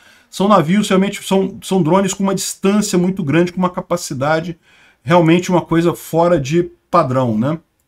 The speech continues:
E essa aqui foi uma imagem de um drone que foi, que acabou dando defeito e sendo capturado pelos russos. Então, em setembro de, de,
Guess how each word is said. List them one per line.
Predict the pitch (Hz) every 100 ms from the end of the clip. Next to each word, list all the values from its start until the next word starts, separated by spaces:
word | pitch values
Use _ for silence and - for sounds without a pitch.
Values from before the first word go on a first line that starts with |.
| -
E | 165
essa | 220 208
aqui | 226
foi | 220 220
uma | 208
imagem | 208 170 196 214 160 147
de | 139
um | 196
drone | 147 135 160 202 139 117
que | 117 175
foi, | - - 185 196
que | 202
acabou | 208 175 196
dando | 165 175 185
defeito | 190 190 185 208 208 220 -
e | 196
sendo | - 196 202
capturado | 190 196 _ 208 170 180
pelos | 180 196 190
russos. | 120 151 143 117
Então, | 123 123 185 190
em |
setembro | 180 - 190 214 233 220 214
de, | 165 180 147
de, | 127 147 143 123 117 117